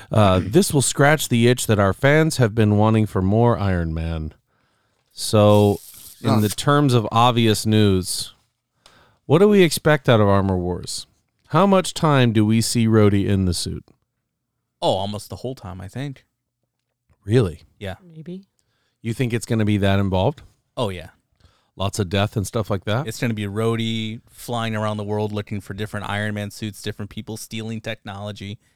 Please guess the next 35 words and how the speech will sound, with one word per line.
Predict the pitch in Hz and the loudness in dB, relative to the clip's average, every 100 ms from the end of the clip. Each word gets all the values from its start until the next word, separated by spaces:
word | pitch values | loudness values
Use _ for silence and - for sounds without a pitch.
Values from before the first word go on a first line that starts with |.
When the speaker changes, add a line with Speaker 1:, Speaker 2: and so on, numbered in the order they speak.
| _ - | _ -6
Speaker 3:
I | 180 | -4
think | 240 170 | -2 -6
it's | 143 | -6
gonna | 131 120 | -6 -6
be | 110 | -8
cool. | - 139 95 - _ _ _ _ _ _ | -8 -8 -8 -10 _ _ _ _ _ _
Um, | 123 127 120 113 98 _ _ _ | 0 2 2 0 -6 _ _ _
Speaker 1:
That | 107 139 | -4 -2
would | 175 | 0
be | 123 | 0
interesting | 113 113 120 131 - 98 | 0 0 0 -2 0 -2
to | 98 | -2
see | 95 104 101 | -2 -2 -2
every | 98 98 | 0 -2
season | 90 107 107 104 92 | -4 -4 -2 -2 -2
War | 95 | -2
Machine | 95 92 - 98 | -2 -4 -4 -4
having | 92 92 95 | -4 -4 -4
to | 90 | -6
duel | 82 104 101 95 | -4 0 2 2
it | 92 | 0
out | 90 95 98 | 0 0 0
with | 98 95 - - _ | -4 -4 -6 -14 _
another | - 101 95 95 101 95 95 92 - _ | -6 -2 -2 -2 -2 -2 -4 -6 -12 _
Iron | 101 101 98 98 92 85 _ _ _ _ _ _ - | -4 -2 -2 -2 -4 -8 _ _ _ _ _ _ -4
Speaker 3:
Yeah. | 160 120 104 | -2 -2 -2
Speaker 1:
Monger | 107 107 117 107 | 0 2 2 0
or | 101 | 2
whatever | 101 104 101 | 2 0 0
you | |
wanna | 101 | -2
call | 95 110 113 | -2 -2 -2
it. | 95 | -4
Speaker 3:
Exactly. | 131 208 240 - 101 | -6 -4 -4 -8 -4
Like, | 131 | -4